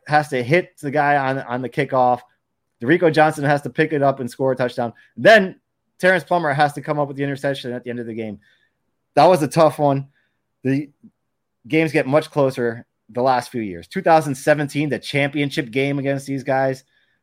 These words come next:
What was the final score? Like, sixty-two fifty-five. Trey Neal with the interception to clinch it. Two thousand eighteen, let's go Bone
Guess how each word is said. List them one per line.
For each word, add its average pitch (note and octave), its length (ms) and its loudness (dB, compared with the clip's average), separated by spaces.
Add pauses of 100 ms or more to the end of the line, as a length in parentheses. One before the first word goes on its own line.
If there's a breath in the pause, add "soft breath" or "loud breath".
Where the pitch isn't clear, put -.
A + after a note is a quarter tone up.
What B2 100 -4
was C3 100 -2
the C3 60 -8
final B2+ 220 0
score? C3+ 160 -2
Like, G#2+ 100 0
sixty-two D3 540 -4
fifty-five. C3+ 760 -2
Trey C#3 300 0
Neal C3+ 280 2
with C3 100 -2
the A2 100 -8
interception C3+ 760 -2 (220)
to B2 100 -8
clinch C#3+ 320 -2
it. C3+ 220 -2 (480)
Two F3 100 -2
thousand D#3+ 460 4
eighteen, E3+ 640 -2 (240)
let's D3 200 2
go E3 220 6
Bone E3 580 2